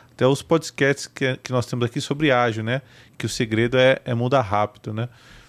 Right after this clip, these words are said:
Então, então você tava falando de política e eu, eu concordo com você, cara. É um,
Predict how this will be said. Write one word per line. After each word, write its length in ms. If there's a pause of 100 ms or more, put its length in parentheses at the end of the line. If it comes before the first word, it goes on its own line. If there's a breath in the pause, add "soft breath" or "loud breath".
(160 loud breath)
Então, 320 (160)
então 320
você 140
tava 180
falando 260
de 80
política 540
e 60
eu, 180
eu 160
concordo 460
com 80
você, 260
cara. 260
É 140
um, 500